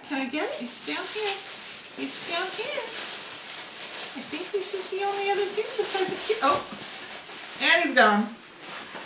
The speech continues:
Yep. Okay, this is the last thing. Dun, dun, dun. Whoa.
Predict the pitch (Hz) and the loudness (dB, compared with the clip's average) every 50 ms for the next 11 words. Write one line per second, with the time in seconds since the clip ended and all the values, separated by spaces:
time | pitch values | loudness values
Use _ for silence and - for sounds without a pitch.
0 | - - - - 262 262 - - - - - - - - - - - - - - | -10 -12 0 4 6 6 6 4 0 -6 -10 -10 -12 -14 -16 -16 -16 -14 -14 -14
1 | - - - - - - - - - - - - - - - - - - - - | -14 -12 -14 -14 -14 -12 -12 -12 -10 -10 -8 -8 -6 -6 -6 -6 -6 -8 -6 -2
2 | - - 277 285 277 - - - - - 220 233 240 311 311 277 311 302 285 247 | 4 6 8 8 8 6 2 -2 2 4 6 6 6 6 2 2 2 4 8 10
3 | 233 208 202 202 - - 202 208 - - - - - - - - - - - - | 10 10 10 8 4 2 0 0 0 -2 -6 -12 -16 -16 -18 -18 -20 -20 -20 -20
4 | - - - - - - - - - - - - - - - - - - - - | -20 -20 -20 -20 -20 -20 -20 -20 -20 -20 -20 -18 -18 -16 -18 -18 -20 -20 -20 -16
5 | - - - - - - - - - - - - - - - - - - - - | -16 -14 -14 -12 -12 -12 -12 -12 -12 -14 -14 -16 -18 -18 -20 -20 -20 -20 -20 -20
6 | - - - - - - - - - - - - - - - - - - - - | -20 -20 -20 -20 -20 -20 -20 -20 -20 -20 -20 -20 -20 -20 -20 -20 -20 -16 -14 -12
7 | - - - - - - - - - - - 185 208 254 311 359 370 302 247 214 | -12 -12 -12 -14 -16 -18 -20 -20 -20 -16 -4 6 12 12 12 12 12 12 12 12
8 | - - - | 12 10 6